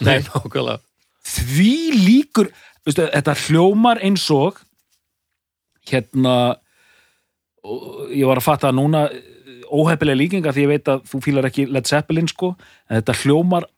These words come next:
Speaker 2: alveg eins og, hérna, þegar John Bonham er að tromma, hérna, hérna,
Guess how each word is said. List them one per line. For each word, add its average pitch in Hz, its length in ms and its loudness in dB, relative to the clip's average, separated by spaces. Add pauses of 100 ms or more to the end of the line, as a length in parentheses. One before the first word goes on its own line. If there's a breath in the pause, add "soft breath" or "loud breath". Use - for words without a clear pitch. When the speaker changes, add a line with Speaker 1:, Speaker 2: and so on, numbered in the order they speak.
(120)
Speaker 2:
alveg 190 500 0
eins 180 300 -2
og, 160 140 0
hérna, 147 760 -2
þegar 135 180 -6
John 151 180 -2
Bonham 151 380 -2
er 135 60 0
að 131 80 -4
tromma, 143 340 0
hérna, 123 540 -2 (1900 soft breath)
hérna, 113 760 0